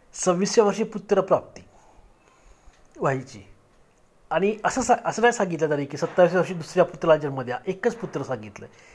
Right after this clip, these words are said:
सव्वीसाव्या वर्षी पुत्रप्राप्ती झाली की तो मुलगा आपण पन्नास होई-, पन्नास वर्षाचा होईपर्यंत तो मुलगा पंचवीस वर्षाचा व्हायचा.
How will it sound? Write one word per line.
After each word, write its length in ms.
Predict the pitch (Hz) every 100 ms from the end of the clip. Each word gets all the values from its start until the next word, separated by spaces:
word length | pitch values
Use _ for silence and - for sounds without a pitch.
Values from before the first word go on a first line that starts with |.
| -
सव्वीसाव्या 500 | - 170 175 180 202
वर्षी 200 | 185 185
पुत्रप्राप्ती 880 | 190 175 - 190 185 190 - - 185
झाली 300 | 165 208 170 175 - _ _ - -
की 60 | 160
तो 140 | 202
मुलगा 280 | 208 196 202 196 - - - -
आपण 260 | 156 - 190
पन्नास 360 | 196 180 185
होई-, 200 | 190 185 185 - _ _ _ _ _ -
पन्नास 320 | 170 170 185
वर्षाचा 260 | 180 190 180
होईपर्यंत 400 | 165 165 175 180 180
तो 60 |
मुलगा 220 | 175 175 185
पंचवीस 400 | 180 139 185 175
वर्षाचा 280 | 143 147
व्हायचा. 320 | 202 165 -